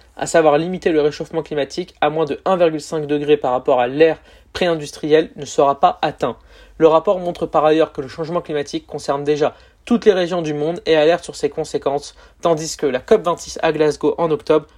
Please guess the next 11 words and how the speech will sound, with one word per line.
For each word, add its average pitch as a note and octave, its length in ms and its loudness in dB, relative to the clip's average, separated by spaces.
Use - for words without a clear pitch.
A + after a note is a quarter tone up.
présente D3 380 -4
un C3 80 -6
bilan C#3 320 -6
très - 200 0
mitigé. C3 480 -8
L'année G3 200 6
deux G#3+ 100 4
mille F3+ 140 -6
vingt D#3 180 0
et F#3 60 -2
un B3 180 2